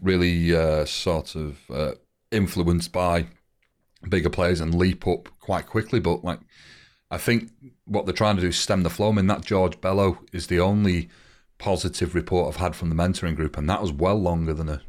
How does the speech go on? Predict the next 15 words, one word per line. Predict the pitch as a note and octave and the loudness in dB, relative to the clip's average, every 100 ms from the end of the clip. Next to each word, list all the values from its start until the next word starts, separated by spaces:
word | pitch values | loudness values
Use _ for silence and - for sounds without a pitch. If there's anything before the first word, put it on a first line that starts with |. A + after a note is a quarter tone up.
| - | -14
a | - | -8
season | - F2 F2 E2 C#2 - _ _ _ _ _ _ _ - | -2 0 0 -2 -8 -12 _ _ _ _ _ _ _ -8
that | E2 | -4
I | D#2 D2+ | -2 -2
had | D#2+ - | -4 -6
that, | E2 - | -8 -6
that | F2 | -10
report | - D#2+ F#2+ D#2+ | -8 -6 -4 -4
come | - E2 | -4 -4
back. | F2 G#2 - - - - - _ | -2 -2 -4 -20 -20 -20 -20 _
So | - | 0
I | G#2+ | 2
don't, | D#3 - | 2 0
I | G2+ | 0
don't, | C3 G#2 - | 2 0 -2